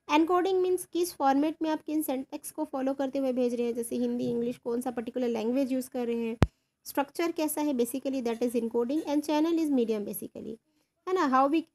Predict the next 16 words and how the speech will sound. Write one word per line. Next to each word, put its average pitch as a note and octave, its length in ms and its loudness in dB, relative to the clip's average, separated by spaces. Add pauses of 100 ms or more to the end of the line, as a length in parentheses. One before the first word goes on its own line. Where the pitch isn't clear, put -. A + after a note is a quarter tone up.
how C4+ 140 4 (420)
you C4+ 100 0
are C4+ 240 2
connected C4 360 -2
with C4 220 -2
that B3+ 160 2 (220)
person C4+ 380 2
or B3 160 0 (480)
that, A#3 260 -4
uh, A#3 300 2
receiver A#3 420 2
we F#3+ 140 -4
can G3+ 220 -8
say, G#3 120 -8
है C4 140 -2
ना, C4 140 0